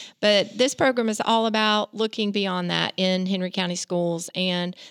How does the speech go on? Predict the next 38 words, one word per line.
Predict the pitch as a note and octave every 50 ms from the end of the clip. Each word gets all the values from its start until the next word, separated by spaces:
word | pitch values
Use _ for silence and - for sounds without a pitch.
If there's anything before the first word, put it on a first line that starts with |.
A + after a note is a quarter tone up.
| _
those | - A3 A3 G#3+
connections | - G#3+ G#3 G3 - - - F#3 F#3 F3+ -
are | F3
certainly | F3+ - - G3+ G3 - - F3+ F3+ F3 F3+ F3
probably | - - - C4+ D#4+ D4+ B3+ F#3+ F#3+ F#3 F#3+ F#3+ F3+
what | F3+ F3+ F#3+ F3+ E3+ - - -
drives | - F#3+ F#3 F#3 F3+ F3+ F3 F3 F3 F#3 - - -
every | F3 F#3+ F#3 F#3 F3+ F3 F3 F3
single | F3 - - F3 F3+ E3+ D#3+ E3 E3
coach | - - F#3+ F#3 F3 F3 - - - - - -
and | E3+ F3
athletic | E3 E3 - - - D#3+ D#3+ - -
director | - E3+ D#3+ D#3+ - - - E3+ D#3 E3+ - - - - - - - -
in | - G3+ G3+
the | F#3+
work | E3 E3+ E3+ - - -
that | - -
we | E3 F3+
do. | E3+ F3 F3 E3 D#3+ D#3+ E3+ - _ - - - - - -
So | - B3 B3 A3 G3+
we | - - A#3 C4+ D4 F4+
will | C#4 A#3 A#3 B3 C4+ D#4 D#4 - -
go | A3+ B3 A#3+
ahead | C4 C4+ C4+ C4+ C#4+ C#4+
and | - A#3+ A3+
jump | A#3 A3+ A3 A3
right | A#3 A3+ A#3 A3+
into | A3+ A3+ A3+ A3 - A#3+ A3+
our | G#3+ A3
programming | - - A3+ A3+ A3+ A3 A3 G#3+ G#3+ G#3 G#3 G#3
for | - - G#3+ G3+
today, | - - G#3 G3 G#3 G#3+ B3 D#4
which | D#4+ C4+ C#4 D4+ - -
happens | - - - A3 G3+ G3 - - C4 D#4 - -
to | - A3+
be | G3 G3 F#3+
about | G3 G3 A3+ A#3+ B3+ -
you | C4+ D4+ G#4